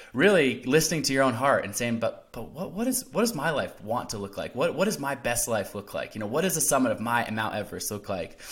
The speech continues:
Um, and really this book is a way to say, "Hey, whether you're on that track, this, uh, this can help you get there, or whether you found yourself at any age of life, uh, late in life, middle age, you know,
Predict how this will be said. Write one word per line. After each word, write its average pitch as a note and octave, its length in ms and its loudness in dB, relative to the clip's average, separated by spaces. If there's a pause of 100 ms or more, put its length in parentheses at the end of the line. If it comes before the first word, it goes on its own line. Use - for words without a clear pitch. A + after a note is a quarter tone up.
(280)
Um, A2 640 4
and B2+ 180 6
really F3+ 220 6
this A#2+ 140 2
book D3 240 2
is C3 80 0
a A#2 80 2
way A#2 160 4
to A#2 60 0
say, A2+ 220 4
"Hey, C#3 420 4 (200)
whether C3+ 180 8
you're A#2+ 160 6
on E3 140 8
that D#3 180 4
track, B2+ 460 4
this, B2+ 240 -2
uh, A#2+ 260 4
this A#2+ 120 -2
can A#2+ 120 -4
help A#2+ 200 0
you G2+ 60 -6
get A#2 200 -2
there, G#2+ 240 4
or G#2 80 0
whether B2 300 4
you A#2 160 2
found C3 300 4
yourself B2 340 2
at - 80 2
any D#3+ 260 0
age A2 280 -2
of G2 100 -6
life, G#2 280 0
uh, G#2 160 2
late C#3 280 4
in D3 100 4
life, C#3 300 4
middle C#3 280 4
age, C#3 360 4
you A2+ 80 -2
know, G#2 180 -2